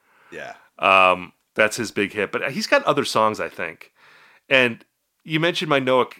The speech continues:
Speaker 2: I think it's Noah Kahan, I believe, is how
Speaker 1: Sure.
Speaker 2: it's pronounced.
Speaker 1: I believe you. <laughs>
Speaker 2: Because I
Speaker 1: Kali Uchis, Noah Kahan, we are struggling. <laughs>
Speaker 2: No, I think it's Kahan, not Kahan.
Speaker 1: Okay.
Speaker 2: I think, I'm pretty
Speaker 1: Okay.
Speaker 2: sure it's Kahan. But yeah, I wrote about Noah Kahan this week,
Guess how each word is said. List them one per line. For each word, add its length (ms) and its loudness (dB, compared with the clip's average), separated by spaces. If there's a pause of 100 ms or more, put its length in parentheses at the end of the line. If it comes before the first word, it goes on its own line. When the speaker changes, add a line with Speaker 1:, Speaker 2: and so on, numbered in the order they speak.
Speaker 2:
I 80 -4
think 140 -2
it's 160 -4
Noah 220 2
Kahan, 520 -4 (180)
I 80 -8
believe, 520 -12 (120)
is 140 -6
how 80 0
Speaker 1:
Sure. 80 2
Speaker 2:
it's 80 -6
pronounced. 500 -4
Speaker 1:
I 120 6
believe 340 -2
you. 200 -4 (140)
<laughs> 160 -6
Speaker 2:
Because 880 4 (120)
I 160 8
Speaker 1:
Kali 220 8
Uchis, 440 4
Noah 240 6
Kahan, 420 4
we 120 2
are 100 2
struggling. 920 0
<laughs> 100 2 (360)
Speaker 2:
No, 80 6
I 60 8
think 140 2
it's 100 0
Kahan, 500 6
not 240 2
Kahan. 520 4
Speaker 1:
Okay. 60 -18 (140)
Speaker 2:
I 100 4
think, 180 -4
I'm 40 -4
pretty 180 -2
Speaker 1:
Okay. 40 -2
Speaker 2:
sure 80 2
it's 100 -6
Kahan. 440 0 (720)
But 120 0
yeah, 120 4
I 60 6
wrote 180 4
about 160 2
Noah 200 2
Kahan 280 0
this 160 -6
week, 420 -8